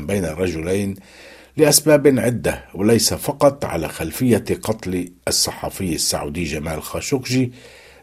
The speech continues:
داخل القنصلية السعودية في اسطنبول عام ألفين وثمانية عشر.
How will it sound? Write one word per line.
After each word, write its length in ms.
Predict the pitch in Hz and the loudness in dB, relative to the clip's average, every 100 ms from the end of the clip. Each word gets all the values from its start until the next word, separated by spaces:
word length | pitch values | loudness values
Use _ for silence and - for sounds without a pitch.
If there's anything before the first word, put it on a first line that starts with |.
| - | 4
داخل 340 | 147 - 117 | 4 6 2
القنصلية 680 | 107 - 90 85 92 104 85 | 2 0 -2 -2 0 0 2
السعودية 760 | - 95 85 76 87 87 85 | 2 0 0 -2 -2 -2 -4
في 160 | - 90 | -6 -4
اسطنبول 640 | - 80 78 85 85 82 | -2 -4 -6 -6 -4 -6
عام 260 | 71 78 76 | -6 -8 -8
ألفين 580 | 71 71 - 78 76 | -10 -8 -4 -4 -4
وثمانية 600 | 73 69 80 76 73 85 98 | -8 -8 -6 -6 -8 -8 -10
عشر. 300 | 80 - - | -10 -10 -10